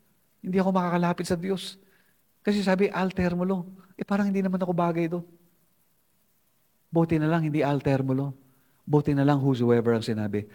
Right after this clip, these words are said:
Buti na lang kahit sino. Ibig sabihin nun, pwede ka. Sabi mo sa katabi mo, "Pwede ka. Pwede ka, pwede. Pwede ka ma-invite, pwede ka pumasok, pwede ka,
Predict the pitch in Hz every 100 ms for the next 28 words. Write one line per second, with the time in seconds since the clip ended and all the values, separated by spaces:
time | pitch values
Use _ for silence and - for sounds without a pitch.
0 | - _ - 139 143 127 131 127 120 117
1 | - 110 104 110 104 _ _ _ _ _
2 | _ _ 120 123 135 117 113 117 113 113
3 | 104 104 104 101 - _ _ _ _ _
4 | - 117 113 113 113 113 110 107 107 113
5 | 110 107 101 95 101 101 _ _ _ _
6 | _ _ _ _ _ _ - 113 110 110
7 | 104 - 107 - 98 - _ _ _ _
8 | _ _ _ _ _ _ - 107 107 110
9 | 107 107 104 110 104 107 110 113 107 113
10 | 110 110 113 - 117 113 117